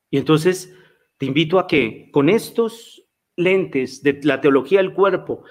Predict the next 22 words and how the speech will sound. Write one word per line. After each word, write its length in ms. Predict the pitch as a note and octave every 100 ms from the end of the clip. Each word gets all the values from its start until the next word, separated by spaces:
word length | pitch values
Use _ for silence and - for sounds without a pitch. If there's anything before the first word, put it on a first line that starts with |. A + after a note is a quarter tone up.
| - -
y 140 | - E3
de 160 | C#3
esta 360 | E3+ - G#3 -
primera 420 | E3+ D#3 E3+ G#3
fuerza 560 | - - F3 B2+ D3 -
que 220 | C3 D3
entra, 480 | G3 - A2 - _ _
que 100 | C#3
son 220 | - D3
los 200 | E3 D#3+
ángeles, 380 | F3 E3+ D#3+ B2
los 240 | A#2+ B2
amigos 560 | C3 C3 G#3+ A#3+ G3+ E3
del 140 | E3
esposo, 500 | D#3 D#3+ C3+ A#2 - _ _ _ _ _ _ _ _ _
que 100 | D3
nos 140 | D3
llevan 240 | C#3 E3 F#3
a 60 |
jerarquizarnos 960 | D#3 E3+ D3+ D3 - C3+ - E3+ E3+ E3
para 240 | - D#3 C#3+
lograr 560 | B2+ C3 D3+ D3+ -